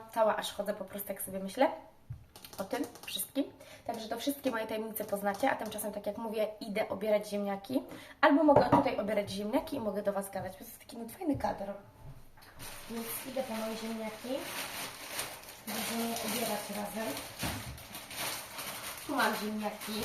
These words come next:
Muszę je tylko poprzekładać sobie. Okej.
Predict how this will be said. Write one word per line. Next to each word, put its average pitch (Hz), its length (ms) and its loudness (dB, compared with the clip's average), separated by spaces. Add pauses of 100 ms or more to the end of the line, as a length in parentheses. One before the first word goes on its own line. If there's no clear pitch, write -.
(320)
Muszę 247 240 -2
je - 60 -4
tylko 220 180 -8
poprzekładać 233 680 0 (200)
sobie. 220 320 2 (1400)
Okej. 214 320 0